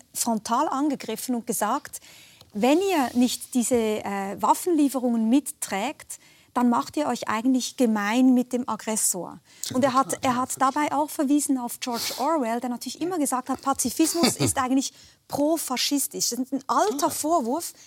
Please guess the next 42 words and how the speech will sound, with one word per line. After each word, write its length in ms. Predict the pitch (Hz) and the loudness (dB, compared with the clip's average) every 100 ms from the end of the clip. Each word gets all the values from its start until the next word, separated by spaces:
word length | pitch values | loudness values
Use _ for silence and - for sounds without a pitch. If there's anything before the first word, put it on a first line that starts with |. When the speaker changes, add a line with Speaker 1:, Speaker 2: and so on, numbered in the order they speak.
| - - _ | -20 -20 _
Speaker 1:
den 140 | 285 285 | 2 2
unterschreiben 600 | 311 339 - 262 269 247 | 2 0 0 0 2 0
Sie 80 | 240 | -2
im 80 | |
Grunde 200 | 220 226 220 | -2 -2 2
Speaker 2:
Ja, 40 | 247 | 4
Speaker 1:
genommen. 120 | 233 | 6
Sie 60 | |
Speaker 2:
Niebuhr, 160 | 294 - | 6 4
Speaker 1:
sagen, 120 | - | 2
das 80 | 208 | 2
Speaker 2:
der, 60 | 185 | 2
Speaker 1:
ist 60 | - | 2
Speaker 2:
der, 80 | 196 | 2
der, 120 | - | 2
Speaker 1:
einfach, 360 | 339 - 320 311 | 2 0 -2 -2
man 240 | 294 269 | -4 -4
will 80 | 277 | -2
Speaker 2:
der, 80 | 294 | -4
Speaker 1:
sich 120 | - | -4
die 60 | - | -4
Speaker 2:
der, 100 | 180 | -2
Speaker 1:
Hände 180 | 285 285 | 0 -2
nicht 140 | 254 | -2
schmutzig 360 | - 311 - 302 | -4 -6 -2 2
Speaker 2:
ja. 80 | |
Speaker 1:
machen 320 | 294 135 349 - - _ | 2 0 -4 -10 -16 _
und 100 | 277 | -6
es 140 | 247 - | -4 -4
gehört 260 | 240 285 294 | -4 -4 -6
dazu, 260 | 277 302 | -10 -8
für 100 | 277 | -6
die 100 | 254 | -8
Menschenrechte 600 | 240 254 254 254 247 - | -6 -8 -8 -10 -10 -10
dann 180 | 247 240 | -10 -8
wirklich 400 | 226 226 247 - _ _ | -10 -10 -10 -12 _ _
sich 240 | - 247 - | -10 -6 -4
so 220 | 254 277 | -2 -2
auch 160 | 285 - | -2 -8
einzusetzen, 640 | 247 247 247 240 - 247 | -12 -12 -10 -10 -8 -10
dass 140 | 233 233 | -8 -10
man 160 | 226 | -12